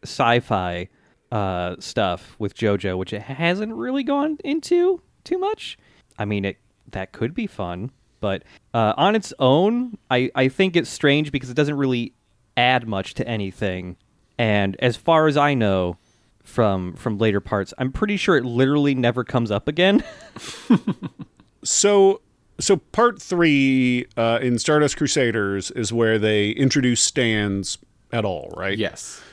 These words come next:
Speaker 2: And then
Speaker 3: Yes.
Speaker 1: Yep.
Speaker 2: part four, they introduced the idea of the arrow that makes
Speaker 1: Mm-hmm.
Speaker 2: people have stands.
Speaker 3: Or kills them,
Speaker 2: Or
Speaker 3: you know?
Speaker 2: kills them, you're right. And
Speaker 1: Yep.
Speaker 2: then this,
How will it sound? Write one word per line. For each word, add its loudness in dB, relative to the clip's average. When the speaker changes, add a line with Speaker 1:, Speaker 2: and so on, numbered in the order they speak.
Speaker 2:
And 4
then 4
Speaker 3:
Yes. -4
Speaker 1:
Yep. 4
Speaker 2:
part 2
four, 4
they 2
introduced 2
the 4
idea 2
of -4
the -6
arrow 4
that -2
makes 2
Speaker 1:
Mm-hmm. -6
Speaker 2:
people 0
have -4
stands. -6
Speaker 3:
Or 2
kills 0
them, -2
Speaker 2:
Or 2
Speaker 3:
you 8
know? 6
Speaker 2:
kills 4
them, 4
you're 4
right. 2
And 6
Speaker 1:
Yep. 6
Speaker 2:
then 4
this, 4